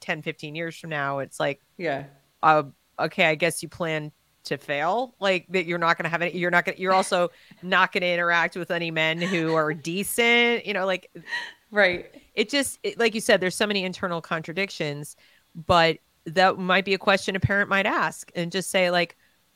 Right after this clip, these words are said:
Speaker 1: "But I thought you were working on that patriarchy thing. So if you fix it,
Speaker 2: Right.
Speaker 1: like, why wouldn't you wanna have a kid?"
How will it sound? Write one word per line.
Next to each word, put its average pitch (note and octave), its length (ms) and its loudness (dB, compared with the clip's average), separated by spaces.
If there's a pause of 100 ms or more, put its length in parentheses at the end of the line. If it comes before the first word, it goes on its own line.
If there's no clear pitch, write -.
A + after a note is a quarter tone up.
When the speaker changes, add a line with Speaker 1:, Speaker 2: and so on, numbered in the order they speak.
Speaker 1:
"But G3 120 -2
I F#3 40 2
thought G3+ 240 2
you G3 80 -6
were F#3+ 120 -2
working A3+ 360 -4
on E3 140 0
that D#3 200 -4
patriarchy D#3 560 -6
thing. C#3+ 380 -14 (200)
So F#3 200 0
if E3+ 120 -2
you E3+ 80 -8
fix - 300 -4
it, F#3 60 0
Speaker 2:
Right. D#3 260 -2
Speaker 1:
like, E3 220 -2 (760)
why F3+ 180 0
wouldn't F#3 300 -2
you B3 100 -6
wanna E3 180 -2
have D3+ 160 -4
a C#3+ 40 -6
kid?" - 300 -12